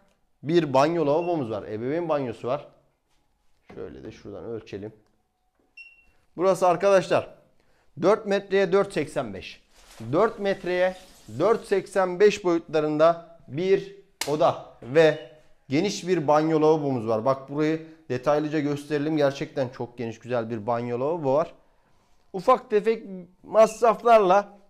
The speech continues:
daha oturulur, daha yaşanabilir bir hale gelir. Ne masraf olur? Ben yerinizde olsam klozetlerle duşakabinleri değiştiririm, otururum bu evde. Hiçbir şey yapmam. Klozetlerle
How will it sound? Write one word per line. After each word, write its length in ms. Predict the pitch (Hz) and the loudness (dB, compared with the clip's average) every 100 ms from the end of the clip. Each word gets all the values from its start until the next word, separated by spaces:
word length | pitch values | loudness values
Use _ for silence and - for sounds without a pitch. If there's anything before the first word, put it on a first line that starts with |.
| 131 | 0
daha 200 | 165 220 | 2 2
oturulur, 460 | 226 220 220 202 208 _ _ _ _ _ - - | 2 0 -2 -2 -4 _ _ _ _ _ -20 -4
daha 240 | 165 180 233 | -2 2 2
yaşanabilir 720 | 226 208 214 214 202 220 208 | 2 0 -2 -2 0 0 0
bir 100 | 208 | -2
hale 340 | 190 202 208 | -2 0 0
gelir. 340 | 190 208 220 - _ _ | -2 -4 -6 -8 _ _
Ne 120 | 165 247 | 2 4
masraf 500 | 247 202 202 185 180 | 4 2 0 -2 0
olur? 280 | 190 214 - _ - | 0 -2 -8 _ -2
Ben 200 | 156 233 | 2 2
yerinizde 460 | 240 220 202 180 180 | 4 2 2 0 -4
olsam 340 | 180 233 214 | -2 -2 -2
klozetlerle 960 | 233 226 214 208 208 208 190 214 208 - _ _ - | -2 -2 -2 -4 -2 0 0 -2 -6 -16 _ _ -10
duşakabinleri 840 | 214 240 220 196 180 175 160 151 | -4 0 2 2 2 0 2 2
değiştiririm, 580 | 220 240 - 220 202 220 | 2 0 -2 -2 0 0
otururum 440 | 196 190 165 135 | 0 -2 -4 -4
bu 60 | 107 | -4
evde. 200 | 98 85 | -8 -10
Hiçbir 420 | - 240 - 190 | -4 -4 -2 -6
şey 180 | 160 156 | -2 0
yapmam. 320 | 123 - 85 - _ _ _ _ - | 0 -2 -12 -16 _ _ _ _ -6
Klozetlerle 920 | 160 190 208 208 196 208 208 233 | 0 2 2 0 0 0 0 -2